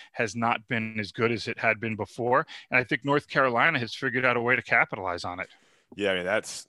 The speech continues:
Speaker 2: uh, for that rivalry, which was definitely something and probably still is, definitely still is with the Coastal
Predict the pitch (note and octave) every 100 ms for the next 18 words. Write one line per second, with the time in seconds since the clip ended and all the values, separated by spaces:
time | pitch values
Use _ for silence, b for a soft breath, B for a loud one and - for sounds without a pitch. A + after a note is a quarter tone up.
0 | F2 F2+ F2 G#2+ G#2+ F#2 F#2+ A2 A#2 A#2
1 | A2 F#2+ F2+ F2 - G#2 G2+ G2+ - G2
2 | F#2+ G2+ F2 F#2+ F#2 E2+ F#2 F#2+ G2+ G2
3 | E2 E2+ A2 F2+ F#2 F2 E2+ E2 F2 -
4 | G2 A2 - F#2 F2